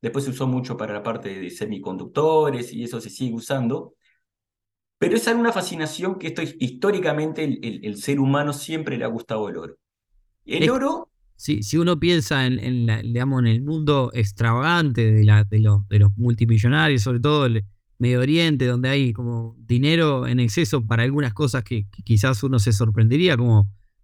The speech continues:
Speaker 2: hacer un auto de oro, por ejemplo, o
Speaker 1: Sí, sí,
Speaker 2: cosas
Speaker 1: las
Speaker 2: así.
Speaker 1: cosas más, más
Speaker 2: Eh, son, son lo, las, las extravagancias, uno las ve en oro.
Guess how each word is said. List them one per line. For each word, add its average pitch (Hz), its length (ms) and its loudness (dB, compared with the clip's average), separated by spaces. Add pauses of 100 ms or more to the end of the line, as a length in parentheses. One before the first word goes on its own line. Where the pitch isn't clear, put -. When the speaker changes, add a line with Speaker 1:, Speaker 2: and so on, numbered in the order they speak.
Speaker 2:
hacer 139 360 0
un 156 100 0
auto 151 360 0
de 135 120 2
oro, 170 340 2
por 123 140 -4
ejemplo, 139 520 0
o 120 280 2
Speaker 1:
Sí, - 20 -2
sí, 110 60 -6
Speaker 2:
cosas 92 260 -12
Speaker 1:
las - 100 -12
Speaker 2:
así. - 40 -14
Speaker 1:
cosas 190 340 0
más, 101 240 -10
más 101 240 -14 (120)
Speaker 2:
Eh, 113 280 -6
son, 151 300 0
son 160 340 0
lo, 135 140 -2
las, 131 280 -4
las 135 220 -2
extravagancias, 151 720 -2
uno 214 220 0
las 123 160 -4
ve 143 80 0
en 151 80 -2
oro. 147 320 -4